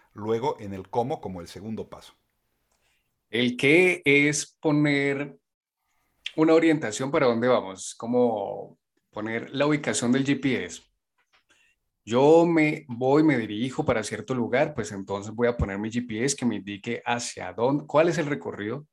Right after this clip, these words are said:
Speaker 2: por hacia, hacia dónde me voy a, a, voy a dirigir. Y como lo decías, pues primero defines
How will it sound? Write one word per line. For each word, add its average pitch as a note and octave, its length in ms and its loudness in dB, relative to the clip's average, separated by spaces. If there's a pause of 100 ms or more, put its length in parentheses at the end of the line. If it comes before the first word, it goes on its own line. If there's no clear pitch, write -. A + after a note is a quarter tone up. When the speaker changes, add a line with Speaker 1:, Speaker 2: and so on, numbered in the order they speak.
(180)
Speaker 2:
por G#2+ 200 -4
hacia, A2+ 340 -6
hacia G#2+ 440 -10
dónde A#2 220 -4
me C3+ 120 2
voy A2 180 -2
a, A#2+ 100 0
a, B2 280 0
voy A#2+ 260 -2
a B2 40 6
dirigir. A2+ 500 -2 (640)
Y A#2 260 -2
como A#2+ 220 -2
lo A#2+ 80 4
decías, C3+ 460 2
pues - 260 -6
primero F#2+ 400 -10
defines A#2+ 580 -4